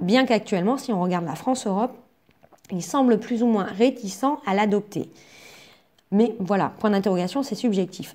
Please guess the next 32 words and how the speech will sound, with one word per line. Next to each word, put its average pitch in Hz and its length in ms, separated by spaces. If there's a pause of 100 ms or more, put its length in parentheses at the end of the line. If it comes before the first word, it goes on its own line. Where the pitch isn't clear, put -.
Alors 208 300
également, 294 720 (100)
euh, 208 400
un 214 140
exemple 277 240
de 220 80
transposition 262 600
de 247 60
u-, 226 300
user 220 340 (100)
case 269 460
ou 247 120
de, 185 260
de 160 180
bêta 233 400
testing, 277 580
je 220 60
dirais, 202 300 (500)
allez 240 180
observer 277 440 (140)
les 208 200
avancements 262 480
du 240 140
groupe, 262 240
par 208 120
exemple 220 300
La 202 100
Poste, 208 340
et - 20
no-, 170 240
notamment 180 480
DocaPost. 214 720